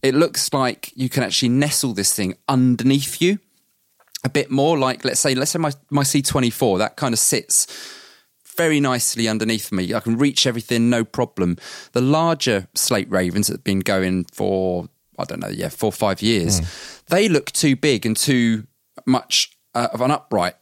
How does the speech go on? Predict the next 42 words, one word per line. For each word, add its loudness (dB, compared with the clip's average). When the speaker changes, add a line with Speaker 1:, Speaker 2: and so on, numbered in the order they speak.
Speaker 1:
sort 0
of -6
profile. 0
And 2
every 0
time 2
I 4
see 2
the 2
videos 2
of -8
guys 0
doing 2
demos 2
on -4
'em, -4
you -2
see 4
'em 4
reaching 2
out 0
of -2
their 2
chair 2
just -2
to, 0
you 2
know, 0
go 2
to -2
the 4
menu 2
or -2
something. -4
You -8
think -6
that -4
doesn't -2
look -2
like -4
a -6
comfortable -2